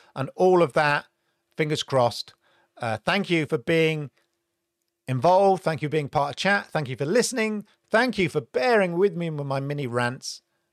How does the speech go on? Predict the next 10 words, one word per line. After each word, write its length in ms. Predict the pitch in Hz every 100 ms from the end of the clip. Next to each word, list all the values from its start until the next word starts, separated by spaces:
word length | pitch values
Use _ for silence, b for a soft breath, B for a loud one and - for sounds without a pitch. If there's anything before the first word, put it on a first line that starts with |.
| -
It 120 | 113
helps 360 | 165 170 - 156
me. 140 | 160
It's 180 | 160 -
my 120 | 113
therapy. 560 | - 175 175 156 147 147
You 300 | 135 208 220
are 60 |
my 140 | 156 127
therapy. 680 | - 139 135 - 135 117